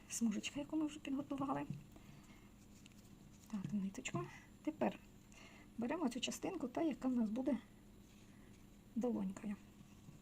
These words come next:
Вставляємо лінією згину всередину смужечки.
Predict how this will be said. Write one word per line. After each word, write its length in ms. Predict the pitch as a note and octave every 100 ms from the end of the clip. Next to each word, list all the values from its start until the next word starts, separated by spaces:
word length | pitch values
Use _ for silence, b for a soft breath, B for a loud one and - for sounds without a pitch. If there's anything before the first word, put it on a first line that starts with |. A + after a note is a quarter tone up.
| - - - B B B B B - -
Вставляємо 760 | - C4+ C4 C4+ A3 G#3 G3+ - - - - - - - - - - - - B B B - - - - - - - - - - - - - - - - - - - - A#3
лінією 500 | A#3+ A3 G#3+ F#3+ G#3
згину 480 | G#3+ A3+ A#3 G#3+ A3 - - - - - - - - - - - - - - - - - - - - - - - - - - - - -
всередину 680 | - - A#3+ A3 G3+ G#3+ A3 - -
смужечки. 520 | B3 A3 B3 -